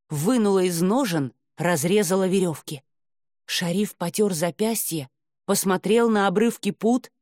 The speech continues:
на старуху, на Дахе и зарычал, сильнее наполнив волка.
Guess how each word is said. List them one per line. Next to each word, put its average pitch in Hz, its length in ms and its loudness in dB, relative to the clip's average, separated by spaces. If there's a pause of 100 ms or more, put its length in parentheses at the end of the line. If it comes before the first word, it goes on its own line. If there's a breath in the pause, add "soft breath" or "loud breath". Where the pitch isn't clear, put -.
(260)
на 208 160 2
старуху, 208 720 0 (380)
на 208 180 2
Дахе 185 640 0 (680)
и 196 200 2
зарычал, 180 1160 2 (220)
сильнее 202 800 2
наполнив 180 800 0
волка. 156 720 -2